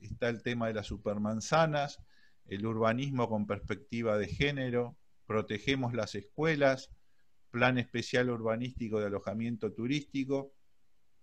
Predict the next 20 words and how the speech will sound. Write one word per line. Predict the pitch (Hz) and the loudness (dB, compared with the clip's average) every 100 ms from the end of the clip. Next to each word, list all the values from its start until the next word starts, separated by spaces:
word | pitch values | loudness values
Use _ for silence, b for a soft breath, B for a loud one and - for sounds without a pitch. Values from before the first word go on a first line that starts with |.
| - - - | -20 -14 -4
un | 107 110 | -2 4
plan | 131 135 | 6 6
especial | 127 117 107 127 135 131 | 2 -2 0 6 6 4
con | 107 110 | 0 0
el | 101 92 | -2 -4
tema | 123 123 110 | -2 0 0
de | 101 | 0
los | 98 90 | -4 -6
establecimientos | 95 101 101 101 104 120 113 113 | -4 -2 0 -2 -2 -2 -4 -8
com-, | - 101 98 - | -6 -6 -6 -10
comerciales, | - 98 110 - 156 151 151 147 - b b b b b b | -8 -4 -6 -2 2 2 0 -4 -12 b b b b b b
la | 110 110 | 4 4
reurbanización | 107 113 113 110 113 117 - 113 - 147 131 | 6 2 2 2 0 2 0 0 0 -4 -2
de | |
una | 120 110 104 | -2 -2 0
calle | 120 - 104 98 | 0 0 -6 -8
que | 98 | -8
es | 95 | -8
la | 87 | -8
Peré | 87 98 95 104 101 92 | -8 -8 -6 -4 -4 -8